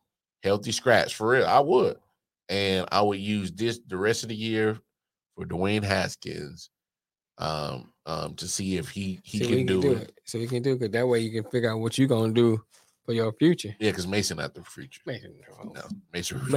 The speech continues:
Speaker 2: Mason
Speaker 1: ain't the
Speaker 2: is
Speaker 1: future.
Speaker 2: not the future.
Speaker 1: <laughs>
Speaker 2: Mason is just there to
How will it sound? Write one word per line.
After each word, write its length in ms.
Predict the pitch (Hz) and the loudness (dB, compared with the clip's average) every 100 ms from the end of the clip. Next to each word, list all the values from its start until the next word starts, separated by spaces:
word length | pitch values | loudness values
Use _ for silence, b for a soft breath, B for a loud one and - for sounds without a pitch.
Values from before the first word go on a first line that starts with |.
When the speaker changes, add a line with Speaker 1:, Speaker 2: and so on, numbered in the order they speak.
| 143 | 2
Speaker 2:
Mason 80 | - | 2
Speaker 1:
ain't 100 | - | -4
the 60 | 113 | -4
Speaker 2:
is 80 | 107 | -4
Speaker 1:
future. 80 | 110 | -2
Speaker 2:
not 300 | 117 113 - - | 0 -2 -6 -4
the 100 | 143 | -2
future. 480 | 131 107 92 120 117 _ _ | -2 -6 -6 -12 -12 _ _
Speaker 1:
<laughs> 240 | _ _ | _ _
Speaker 2:
Mason 340 | 110 131 131 110 | -2 -2 0 -4
is 240 | 65 104 | -4 -6
just 260 | 107 98 110 | -6 -8 -4
there 300 | 104 104 104 | -2 0 -2
to 200 | - - | -4 -14